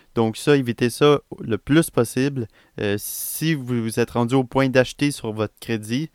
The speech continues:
euh, c'est qu'il y a quelque chose qui va pas. Re-, revoyez vos dépenses, faites-vous, euh, un, un bon plan.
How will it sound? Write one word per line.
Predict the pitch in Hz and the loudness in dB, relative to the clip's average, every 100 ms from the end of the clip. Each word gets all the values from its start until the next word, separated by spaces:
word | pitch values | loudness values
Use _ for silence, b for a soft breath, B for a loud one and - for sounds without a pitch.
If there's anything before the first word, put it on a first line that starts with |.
| b b b - | b b b -6
euh, | 98 98 | -4 -4
c'est | - 117 | -6 -4
qu'il | 110 110 | -2 0
y | |
a | 107 | -2
quelque | 120 - | -4 -4
chose | 131 - | -4 -4
qui | 117 | -2
va | 107 | -2
pas. | - 139 151 | 2 2 2
Re-, | 117 101 98 b b - | 2 0 -2 b b -2
revoyez | 117 127 123 131 | 2 4 4 2
vos | 135 117 | 0 2
dépenses, | 110 113 123 156 - | 2 2 2 0 -2
faites-vous, | 110 107 117 127 | -6 -4 0 2
euh, | 113 104 104 - | 2 0 -6 -10
un, | 117 104 - | -6 -6 -4
un | 107 | -4
bon | 101 113 120 | 2 2 2
plan. | 113 113 | 0 -2